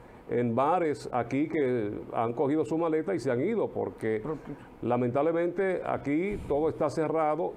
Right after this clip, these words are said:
Speaker 1: y ellos necesitan generar recursos porque viven de eso.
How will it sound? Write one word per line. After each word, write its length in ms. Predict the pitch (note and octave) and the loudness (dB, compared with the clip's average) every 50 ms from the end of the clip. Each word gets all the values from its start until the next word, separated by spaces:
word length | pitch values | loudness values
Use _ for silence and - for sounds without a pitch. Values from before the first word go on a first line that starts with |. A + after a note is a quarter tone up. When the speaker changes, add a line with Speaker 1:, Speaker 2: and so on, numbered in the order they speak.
| - - | -6 -4
Speaker 1:
y 220 | C#3 B2+ A#2+ B2 | -2 0 2 2
ellos 260 | C3 C#3 C#3+ D#3 C#3+ C3 | 2 2 2 0 0 2
necesitan 720 | C3+ C3+ A#2+ B2+ A#2+ A2+ - C3+ C3+ B2+ D3+ C#3+ C#3 B2+ | 0 0 0 -2 -4 -4 -2 -4 -2 0 0 0 0 0
generar 360 | B2 B2+ A#2 A2+ A#2+ C3 C3 | 0 0 2 2 2 2 0
recursos 580 | B2+ A2+ B2 C#3+ F#3+ A#3+ A3 E3+ - B2+ A2 - | 0 -2 0 2 2 2 2 2 0 -4 -4 -2
porque 320 | - A2+ A2 - A#2+ A2+ | -2 -2 -2 0 -2 -2
viven 460 | G2+ G#2+ G#2 A2 D3 D#3 D3 C3+ B2 | -2 -2 0 0 2 2 2 2 2
de 180 | G#2+ A2 C3+ G3+ | 2 2 2 2
eso. 260 | G3+ - - G2+ - | 0 -2 -4 -8 -8